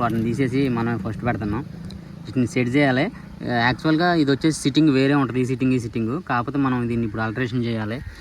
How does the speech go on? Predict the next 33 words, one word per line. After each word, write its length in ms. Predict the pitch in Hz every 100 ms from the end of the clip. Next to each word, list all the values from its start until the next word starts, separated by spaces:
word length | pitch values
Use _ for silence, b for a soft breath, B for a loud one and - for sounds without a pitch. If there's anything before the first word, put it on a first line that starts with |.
| B -
అవి 100 | 113
చేసి 180 | 131 135 -
పెడితేనే 320 | 131 139 147
అసలు 160 | 131 120 117
లైటింగ్ 260 | 123 127 120
సూపర్ 220 | 117 113
ఉంటుంది. 180 | 107 110 117
ఇప్పుడు 160 | 117 113
చూస్తే 180 | 123 -
చూడండి, 220 | 120 117 107
మామూలు 200 | 110 110
డల్గా 280 | 104 104 104 104
ఉంది. 160 | 95 - - B B -
దానికోసం 360 | 107 107 117 127
అంతా 100 | 127 123
నేను 80 |
అంతా 120 | 113 -
ప్రిపేర్ 280 | 127 110 127 120
చేసుకున్నా. 360 | 113 113 110 - - - - - - - - - - - - - - - -
కింద 140 | 113 113
ఫ్లాట్ 240 | 120 117 113
వేసుకొని 280 | 117 - 123 113
నెక్స్ట్ 240 | 107 - 123 117 - - -
ఒక 80 | 110 113 101 -
రంపం 260 | 110 107 131
బ్లేడ్ 180 | 120 120 120
కూడా 100 | 113
తెచ్చుకున్నా, 360 | 110 - 110 120 - 107
ఎందుకంటే 280 | 110 123 123
అవి 120 | 127 110
ఇంతవరకు 300 | 110 120 -
కొయ్యలేదు. 360 | 117 123 113 143 151
వాటిని 220 | 120 113